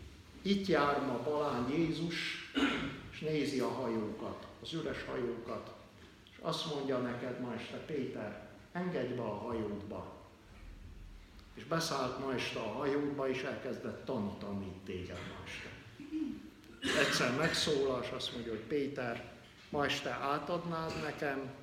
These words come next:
a kormányrúdat, a gyeplőt? Evezzünk be a mélyre.” És nézd meg, Péter, hogy megtöltöm a hajódat,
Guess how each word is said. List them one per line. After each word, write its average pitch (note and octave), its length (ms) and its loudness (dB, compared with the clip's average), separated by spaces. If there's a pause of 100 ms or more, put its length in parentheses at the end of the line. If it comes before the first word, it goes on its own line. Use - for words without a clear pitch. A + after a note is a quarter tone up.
(280)
a C3+ 120 -6
kormányrúdat, C3+ 960 2
a B2+ 60 -4
gyeplőt? F#2+ 680 -4 (300)
Evezzünk A2+ 580 0
be B2 80 -2
a A2 140 0
mélyre.” G2 440 -2 (3000)
És - 180 -2
nézd F#3 340 8
meg, C#3 220 2
Péter, C#3+ 680 2
hogy A2+ 200 0 (200)
megtöltöm B2+ 800 2
a G#2 120 -4
hajódat, D#3 920 2